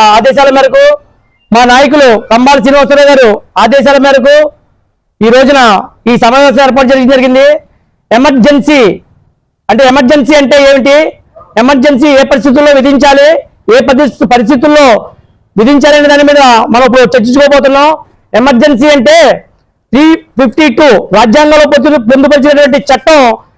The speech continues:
మూడు వందల యాభై రెండు చట్టం ప్రకారం ఒక దేశానికి, ఒక దేశానికి యుద్ధం జరిగేటప్పుడు ఈ ఎమర్జెన్సీ విధించి ప్రజల్ని సంరక్షించేటటువంటి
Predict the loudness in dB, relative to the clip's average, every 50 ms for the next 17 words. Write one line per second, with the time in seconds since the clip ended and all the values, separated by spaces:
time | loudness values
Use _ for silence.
0 | _ _ -2 0 0 2 2 2 2 2 2 2 2 2 2 0 2 2 2 0
1 | 0 0 -2 -2 0 -2 0 0 0 0 0 0 0 2 2 2 0 -2 -4 -6
2 | _ _ _ _ _ -2 0 0 2 2 0 0 0 0 0 0 0 0 0 2
3 | 2 2 2 0 0 0 0 0 0 0 0 0 0 0 0 0 0 2 2 2
4 | 2 2 2 0 0 0 0 2 2 2 0 -2 -8 _ _ _ _ -4 -2 0
5 | 0 0 0 0 0 0 0 0 0 0 0 0 0 0 0 0 0 0 0 0
6 | 0 0 2 0 0 -2 -8 -16 -20 -8 -4 -2 0 0 2 2 2 2 2 2
7 | 0 -2 -4 -6 -12 -20 _ _ -6 -4 -2 0 0 0 0 0 -2 0 0 0
8 | 0 0 0 0 0 0 0 0 2